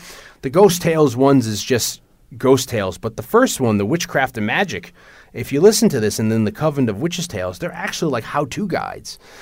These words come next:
And some of 'em sound like, "Oh, it's kinda silly," but then some of 'em are almost uncomfortable because it's like,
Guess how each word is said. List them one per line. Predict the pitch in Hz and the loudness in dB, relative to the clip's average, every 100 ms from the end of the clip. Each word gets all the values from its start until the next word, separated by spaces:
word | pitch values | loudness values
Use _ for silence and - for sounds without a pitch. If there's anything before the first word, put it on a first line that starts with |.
| - | -8
And | 123 123 | -4 4
some | 214 | 6
of | 220 | 6
'em | 185 151 | 6 4
sound | - 160 151 | 4 0 0
like, | 151 | 0
"Oh, | 233 180 | 2 2
it's | 143 | 0
kinda | - 156 | -2 -4
silly," | 113 185 180 | -2 0 0
but | 120 127 | 0 0
then | 170 156 | 0 2
some | 226 | 4
of | 277 214 | 4 4
'em | 151 | 4
are | |
almost | 147 139 131 | 4 2 0
uncomfortable | 117 180 214 143 95 | -2 0 0 -2 -8
because | 92 90 92 | -8 -10 -10
it's | 87 - | -10 -6
like, | 82 82 | -6 -8